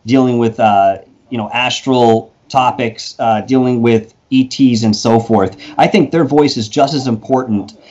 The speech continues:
as, you know, somebody who is out in the public eye and has been known to do this stuff for a very long time. So that's what I wanted to bring to Dark Hour Paranormal, and that's, that's the overall vision for the channel, I think.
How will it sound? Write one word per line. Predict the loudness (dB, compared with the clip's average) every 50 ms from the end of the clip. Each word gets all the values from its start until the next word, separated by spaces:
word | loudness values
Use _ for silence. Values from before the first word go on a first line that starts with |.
| -20 -20 -6 0
as, | 2 4 6 6 4 2 0 -4 -8 -16 _ _
you | -4 -2
know, | -2 -2
somebody | -2 0 2 4 4 6 6 6 4 4 2 -2
who | -2 0 2 2 2 4 2 2 2 0 0
is | 0 0 0 0 -2 -2 0
out | 0 0 2 2
in | 0
the | -2
public | 0 0 2 2 2 2 2 2
eye | 4 4
and | 4 2
has | 2 0 0
been | 2 2 4 4
known | 4 4 4 2 0 -2 -6 -10 _
to | -12 -6
do | -4 -4 -2
this | -2 -4 -4
stuff | -4 -6 -6 -4
for | -6 -6 -4
a | -4
very | -4 -4 -4 -4
long | -4 -4 -4 -6 -6
time. | -8 -8 -8 -6 -6 -8 -10 -14 -18 -20 -20 -6
So | -2 2 2
that's | 2 2 2 2
what | 2 4 4
I | 4
wanted | 2 2 0 0 -4
to | -4
bring | -4 -4 -4 -4
to | -4 0
Dark | 0 0 0 0 0
Hour | -2 -2 -2
Paranormal, | -6 -6 -6 -4 -2 -2 -2 -2 -2 -2 -4
and | -2 -4
that's, | -4 -4 -6
that's | -6 -6 -6 -6 -4
the | -4
overall | -4 -4 -2 -2 0 2 2 2 2 0
vision | -2 -4 -4 -6 -8
for | -8 -8 -12
the | -14 -14
channel, | -16 -14 -14 -12 -12 -12 -12 -14
I | -16
think. | -16 -18 -18 -18